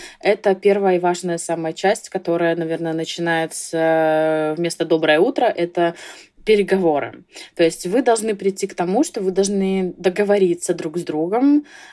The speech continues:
а, кто какую роль выполняет. Ну, если у вас четко определенные ви-, э, ре-,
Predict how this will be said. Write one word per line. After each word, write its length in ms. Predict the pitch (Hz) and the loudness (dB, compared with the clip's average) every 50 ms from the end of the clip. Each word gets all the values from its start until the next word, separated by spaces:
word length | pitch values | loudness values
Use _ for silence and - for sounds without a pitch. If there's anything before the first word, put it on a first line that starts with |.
| - | -6
а, 560 | - 180 185 180 180 180 180 175 175 170 170 | -2 -2 0 0 0 0 0 0 -2 -2 -4
кто 320 | 170 - - - 196 190 180 | -6 -4 0 4 4 4 4
какую 340 | 180 185 175 - 180 175 170 | 2 -2 -4 0 0 2 2
роль 160 | 165 160 160 | 2 0 -2
выполняет. 720 | 165 165 - 165 165 165 190 247 320 339 330 302 294 - - | -4 -4 -2 -2 0 0 2 2 2 4 4 2 0 0 2
Ну, 60 | 381 | 2
если 220 | 381 240 190 - 165 | 2 2 2 -2 -4
у 40 | |
вас 100 | 151 147 | -6 -4
четко 260 | - - 170 - - 147 | -2 -2 -2 -2 -4 -8
определенные 880 | - - 143 143 156 160 165 170 170 170 170 170 165 165 165 160 160 | -8 -8 -8 -6 -6 -4 -4 -2 -2 -2 -2 -2 -2 -2 -2 -2 -2
ви-, 160 | 160 202 175 - | -2 -2 -2 0
э, 360 | - 185 175 160 131 - 185 | 0 0 0 0 0 2 2
ре-, 180 | 233 285 247 | 4 4 4